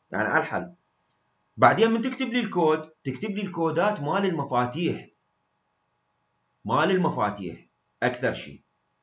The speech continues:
أوكي؟ هي هاي المهمة. إلا إذا أنت مستخدم كودات أخرى،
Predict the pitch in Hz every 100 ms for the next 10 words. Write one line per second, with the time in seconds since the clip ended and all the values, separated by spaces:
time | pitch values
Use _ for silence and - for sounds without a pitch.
0 | _ _ - 101 101 165 190 - _ _
1 | _ _ _ 151 185 160 151 131 113 95
2 | 87 82 _ _ - 233 254 247 226 180
3 | 220 208 190 - - 165 180 180 170 170
4 | 160 180 160 156 127 92 -